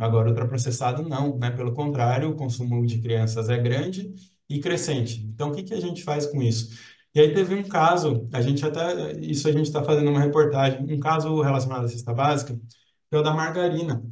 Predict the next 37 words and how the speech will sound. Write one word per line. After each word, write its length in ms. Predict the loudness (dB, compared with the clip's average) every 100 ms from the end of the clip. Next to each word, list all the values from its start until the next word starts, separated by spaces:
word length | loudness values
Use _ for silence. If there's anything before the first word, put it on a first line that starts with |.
| -10
né? 100 | -10 -10
O 80 | -8
que 120 | -8
que 60 | -4
você 220 | -2 0
faz 260 | 0 0
com 120 | -2 -2
a 40 |
margarina? 580 | -2 0 -2 -2 -4 -6
Porque 240 | -2 0 2
ela 480 | 4 6 4 2 0
vai 260 | -2 -2 -2
ter, 920 | 0 4 6 6 4 2 2 0 -2 -6 -14 _ _ _ _ _
é, 380 | -4 0 4 4
alíquota, 1080 | 4 4 2 0 0 0 2 2 2 -2 -4 -6
eu 80 |
não 100 | -2
me 100 | 0
lembro 220 | 2 2 0
se 100 | 0
a 40 |
alíquota 360 | 0 0 -2 0
dela 220 | 2 2
vai 140 | 0
ser 160 | -2 -4
zero 340 | -2 -2 -2
ou 60 | -4
se 100 | -2
ela 120 | -2
vai 120 | 0
entrar 220 | -2 -2 -2
na 80 | -2
alíquota 380 | -4 -6 -4
reduzida 640 | 0 0 0 0 0 0 0
da 80 | -2
cesta 260 | -4 -4
básica. 400 | -4 -4 -6 -12